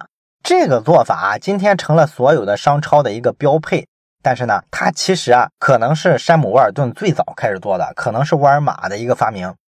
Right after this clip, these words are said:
为什么说这个办法有效呢？这是因为呢，这个人群啊，并不都是目标明确的。很多逛超市的，尤其是说很多女生，她其实就是漫无目的的逛。在这个中关村啊，有一个著名的才女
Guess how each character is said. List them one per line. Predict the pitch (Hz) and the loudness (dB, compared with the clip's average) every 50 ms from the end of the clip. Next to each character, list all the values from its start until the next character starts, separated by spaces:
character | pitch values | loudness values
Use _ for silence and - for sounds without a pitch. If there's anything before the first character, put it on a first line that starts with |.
| _ _ _ - | _ _ _ 0
为 | 240 269 226 | 2 4 4
什 | 175 170 | 4 2
么 | 180 180 | 2 2
说 | 196 208 202 | 2 0 0
这 | - - 269 247 196 | 2 2 2 2 2
个 | 131 110 | 2 2
办 | 107 147 151 135 120 | 4 2 2 2 0
法 | - 120 98 101 107 117 131 | 0 -2 -2 0 0 -2 -2
有 | 120 107 95 98 | -4 -4 -8 -2
效 | - - 190 180 151 | 2 4 4 4 4
呢？ | 117 101 87 - - _ _ _ _ _ _ _ | 2 0 -4 -6 -10 _ _ _ _ _ _ _
这 | - 254 214 | 2 2 4
是 | 156 147 147 | 4 2 2
因 | 151 151 | 2 0
为 | 123 110 117 | 0 2 2
呢， | 127 117 90 90 95 | 2 2 2 0 -2
这 | 170 170 | -4 -2
个 | 151 123 | -2 -2
人 | 110 101 131 180 233 | 0 0 -2 -2 -2
群 | - - - 104 | -4 -6 -2 0
啊， | 131 131 95 98 - | 0 0 0 -2 -2
并 | - 240 233 147 117 | -2 -2 0 -2 -2
不 | - - 131 | -4 -4 -4
都 | 127 - 190 214 226 | -2 0 0 0 0
是 | - - 165 113 | -2 -4 -4 -4
目 | 117 139 156 | -2 -2 0
标 | 127 127 131 127 127 | 0 2 2 2 2
明 | 107 92 - | 0 -4 -8
确 | - - 151 123 98 | -4 0 0 2 2
的。 | 90 - - - _ _ _ _ - | 0 -4 -8 -12 _ _ _ _ -2
很 | - 151 160 | 2 4 4
多 | 170 214 254 262 240 | 6 6 4 4 2
逛 | - 254 214 160 | 2 2 2 0
超 | 151 - 180 180 | 0 0 -2 -2
市 | 175 - - 196 | -2 -2 -2 0
的， | 123 113 98 90 92 | 2 2 2 2 0
尤 | 104 143 | -2 -2
其 | 160 156 156 | 0 0 0
是 | 147 | 0
说 | 139 - 156 143 139 | 0 2 2 0 0
很 | - 104 | -2 -2
多 | 107 123 135 | -2 -2 -2
女 | 131 104 90 82 | -2 -4 -8 -6
生， | - 117 107 110 113 - - - - - - | -4 -2 0 -2 -2 -4 -10 -18 -20 -8 -4
她 | - 180 | -2 -2
其 | 165 - 196 190 | -2 0 -2 0
实 | 180 185 | 0 0
就 | 180 185 170 | 0 0 -2
是 | 147 - 120 107 104 104 101 | -2 0 0 0 0 0 0
漫 | 117 165 180 151 | 2 2 2 2
无 | 123 135 160 | 2 0 0
目 | 196 233 202 | 0 0 -2
的 | 131 101 | -2 -2
的 | 87 87 87 | -4 -4 -4
逛。 | 92 104 92 - - _ _ _ _ _ _ _ _ | -2 -2 -4 -4 -8 _ _ _ _ _ _ _ _
在 | - 226 208 185 | 4 4 4 4
这 | 180 208 190 160 | 2 2 2 2
个 | 135 120 113 110 110 - | 4 4 4 2 2 0
中 | - 185 208 208 | -2 0 2 2
关 | 214 214 196 | 2 2 2
村 | - - 233 | 0 2 2
啊， | 226 185 120 90 | 4 4 2 0
有 | 92 101 | -4 -8
一 | 113 127 | -6 -2
个 | 135 156 135 | 0 0 0
著 | 127 - 190 156 | 0 -2 -2 -2
名 | 123 113 127 | -2 0 2
的 | 147 143 131 113 | 2 2 2 2
才 | - - - - 123 165 | 0 -4 -4 -2 -2 0
女 | 170 - - | -2 -2 -2